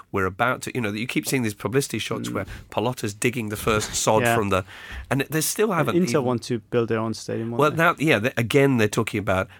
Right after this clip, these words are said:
Speaker 1: building a new stadium away from San Siro.
Speaker 2: But,
Speaker 1: But,
Speaker 2: but,
Speaker 1: uh,
Speaker 2: but a
Speaker 1: it's so
Speaker 2: game
Speaker 1: slow.
Speaker 2: without, a game without spectators.
Speaker 1: Yeah.
Speaker 2: I mean, now that Inter have been punished, that must cost something like, I don't know,
Speaker 1: Well, they're getting
Speaker 2: four million,
Speaker 1: big clouds, like,
Speaker 2: four million
Speaker 1: so
Speaker 2: euros?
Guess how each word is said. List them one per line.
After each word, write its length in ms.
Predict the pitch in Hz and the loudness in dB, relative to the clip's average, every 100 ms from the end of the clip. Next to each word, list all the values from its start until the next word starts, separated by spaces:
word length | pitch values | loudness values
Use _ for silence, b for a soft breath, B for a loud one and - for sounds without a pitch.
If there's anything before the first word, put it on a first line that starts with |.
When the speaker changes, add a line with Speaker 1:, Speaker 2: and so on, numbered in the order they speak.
| _ | _
Speaker 1:
building 320 | 110 110 107 | 2 2 2
a 40 | 98 | 0
new 160 | 95 | 0
stadium 500 | 95 - 95 95 92 101 | -2 0 0 0 -4 -4
away 260 | 98 98 101 | 0 2 2
from 220 | - 92 | 0 -4
San 220 | - 92 | -2 -2
Siro. 380 | 92 107 92 92 B B - | -2 -2 -2 -6 B B 0
Speaker 2:
But, 240 | 165 - | 0 0
Speaker 1:
But, 140 | 98 87 | 0 4
Speaker 2:
but, 180 | 180 107 | 2 2
Speaker 1:
uh, 60 | - | -2
Speaker 2:
but 120 | 180 | 0
a 40 | |
Speaker 1:
it's 80 | 170 | 2
so 80 | 208 | 2
Speaker 2:
game 140 | 247 | 2
Speaker 1:
slow. 40 | 240 | 2
Speaker 2:
without, 440 | 196 185 170 - - _ _ - | 2 2 0 -6 -20 _ _ -10
a 60 | 151 | -4
game 380 | 175 185 202 | 0 0 2
without 320 | 160 147 143 - | 2 2 0 -4
spectators. 720 | - 135 - 135 123 113 117 | -6 -6 0 0 0 -6 -2
Speaker 1:
Yeah. 160 | 110 95 | 2 2
Speaker 2:
I 80 | - | 0
mean, 220 | 123 120 | -2 0
now 160 | 120 120 | 0 0
that 160 | 117 131 | -2 0
Inter 320 | 127 - 120 | -2 -2 -4
have 160 | 107 - | -4 -4
been 160 | 110 | -4
punished, 480 | 107 127 117 - - b b b _ | -2 -2 -2 -6 -14 b b b _
that 120 | 180 202 | 0 4
must 240 | 190 - | 2 0
cost 280 | - 143 - | 0 0 0
something 360 | 131 117 120 | -4 -2 -4
like, 160 | 110 110 | -4 -4
I 60 | 113 | -6
don't 140 | 110 | -6
know, 120 | 95 92 _ _ _ _ _ _ - | -8 -16 _ _ _ _ _ _ -4
Speaker 1:
Well, 60 | 151 | 0
they're 100 | 160 | 2
getting 100 | 190 | 2
Speaker 2:
four 60 | |
million, 140 | 196 196 | 2 0
Speaker 1:
big 140 | 135 | -2
clouds, 460 | - 135 120 95 - | 0 0 2 0 -2
like, 80 | 98 | 0
Speaker 2:
four 120 | 180 | 2
million 240 | 190 190 | 2 2
Speaker 1:
so 80 | 185 | 2
Speaker 2:
euros? 480 | 185 190 208 220 - | 0 0 0 -4 -10